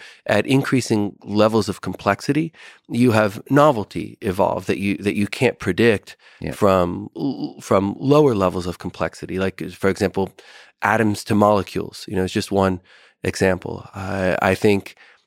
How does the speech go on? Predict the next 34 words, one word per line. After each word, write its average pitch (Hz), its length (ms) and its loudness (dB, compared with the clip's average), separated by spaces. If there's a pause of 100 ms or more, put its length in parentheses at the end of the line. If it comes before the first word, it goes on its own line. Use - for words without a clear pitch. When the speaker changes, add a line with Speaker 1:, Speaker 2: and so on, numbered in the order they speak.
(200)
Speaker 1:
uh, 90 500 0
neurons 110 640 4
to - 80 -6
consciousness, 107 680 -2
consciousness 104 640 -2
to 101 480 -2 (120)
culture, - 480 -2 (380)
right? 90 240 -2
That 98 340 2
there 104 180 4
are 95 80 2
meta 113 280 4
phenomena 101 640 2
that 92 180 -6
separate 113 600 0
from 104 180 -2
the 101 60 0
phenomenon, 95 840 -2 (160)
from 104 160 0
the 101 60 4
phenomena 107 420 4
underneath 95 500 0
of 90 140 -6
them, 87 300 -4 (420)
and, 98 680 2
and 95 160 -2
thereby 104 680 2
add 123 180 4
in, 104 320 0
an 107 160 -2
entire 104 460 0
aspect - 380 -2
of 87 100 -12
novelty. 92 640 -4